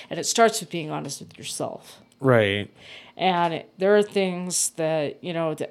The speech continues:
Speaker 1: that's one thing that I find my blog to be very helpful, is I can be brutally honest in my blog.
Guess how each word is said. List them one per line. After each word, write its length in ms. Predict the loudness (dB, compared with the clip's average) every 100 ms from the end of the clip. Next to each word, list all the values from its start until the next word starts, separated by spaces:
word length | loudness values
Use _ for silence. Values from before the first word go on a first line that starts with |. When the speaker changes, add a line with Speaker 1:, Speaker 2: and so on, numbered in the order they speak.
| -2
Speaker 1:
that's 280 | 0 0 2
one 140 | 2
thing 340 | 2 0 0 -4
that 260 | -2 -2 -2
I 120 | -6
find 360 | -6 -8 -6 -6
my 120 | -8
blog 520 | -8 -8 -6 -8 -10 -18 _ _
to 100 | -14
be 140 | -10 -10
very 300 | -8 -8 -8
helpful, 600 | -10 -10 -10 -10 -12 _ _ _ _ -14
is 100 | -10
I 40 |
can 140 | -8
be 80 | -10
brutally 440 | -10 -10 -10 -10 -10
honest 400 | -12 -12 -14 -14
in 120 | -14
my 120 | -16
blog. 420 | -14 -12 -12 -14